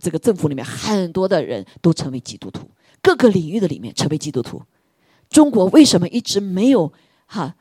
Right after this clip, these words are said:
没有让基督教这么，这么的繁荣，使我们国家完全得祝福？我们因为我们活在这样的一个谎言的里面。仇敌也是一样，把你们局限在建筑物里面，哈，不让你们这个什么，出去在各个领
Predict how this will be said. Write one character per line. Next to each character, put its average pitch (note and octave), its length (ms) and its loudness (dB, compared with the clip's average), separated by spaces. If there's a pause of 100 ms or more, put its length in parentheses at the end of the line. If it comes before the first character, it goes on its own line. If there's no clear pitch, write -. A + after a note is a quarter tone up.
(160)
没 A3+ 180 -2
有 F3+ 240 2 (140)
让 - 160 -4
基 - 140 -12
督 G#3 100 -8
教 F#3 160 -2
这 G#3+ 160 -4
么， D#3+ 160 -6 (100)
这 C4+ 140 6
么 F#3 80 2
的 A2+ 240 -8 (100)
繁 D3 240 -8
荣， D#3+ 220 -6 (160)
使 - 160 -4
我 - 20 2
们 D3 80 -10
国 E3 140 -6
家 E3 80 -4
完 D#3 160 -8
全 E3+ 100 -10
得 C#3+ 140 -8
祝 F3+ 180 -6
福？ C3 240 -8 (300)
我 D#3+ 100 -4
们 D3+ 200 -4
因 E3 100 -8
为 D#3 100 -6
我 C#3+ 40 -6
们 C#3 100 -8
活 - 240 -8
在 D3 140 -8
这 D3+ 100 -10
样 C#3 60 -8
的 C3 60 -12
一 - 20 -12
个 C3+ 80 -12
谎 - 280 -18
言 - 160 -20
的 - 60 -20
里 - 160 -20
面。 - 140 -20 (920)
仇 B3+ 140 6
敌 C#4+ 140 6
也 E3+ 100 0
是 G3+ 140 -4
一 - 0 -
样， E3 80 -8
把 - 100 -6
你 A#3 80 -6
们 A#3+ 120 2
局 C4+ 180 -4
限 F4 120 2
在 C#4 160 4 (720)
建 F#4+ 240 0
筑 E4+ 160 -4
物 F#4 120 4
里 D4 160 4
面， B3+ 320 2 (420)
哈， D4 340 0 (220)
不 D#4 140 2
让 F4+ 200 6
你 D4+ 80 0
们 C#4+ 240 4 (200)
这 C#4+ 100 -4
个 C4+ 80 4
什 C4+ 100 0
么， A3+ 220 -4 (920)
出 - 180 -2
去 F#3+ 160 -4
在 F3+ 140 -2
各 A#3 160 -2
个 F3 100 0
领 D#3 100 -4